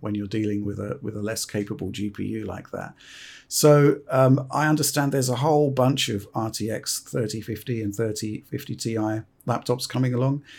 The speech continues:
I wanna get hold of one, uh, preferably a Ti,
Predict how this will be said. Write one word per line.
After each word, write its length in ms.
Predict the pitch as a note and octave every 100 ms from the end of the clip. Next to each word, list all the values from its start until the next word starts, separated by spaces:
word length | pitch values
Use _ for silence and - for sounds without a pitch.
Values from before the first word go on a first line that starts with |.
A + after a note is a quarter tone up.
| - - _ _
I 60 | A#2+
wanna 160 | C#3+ D3
get 160 | C#3+
hold 240 | B2+ C#3+ C3+
of 60 |
one, 360 | C#3+ D#3+ G#3+ -
uh, 120 | A2+
preferably 480 | - C3 C3 - G2+
a 60 | G#2
Ti, 260 | A2+ A2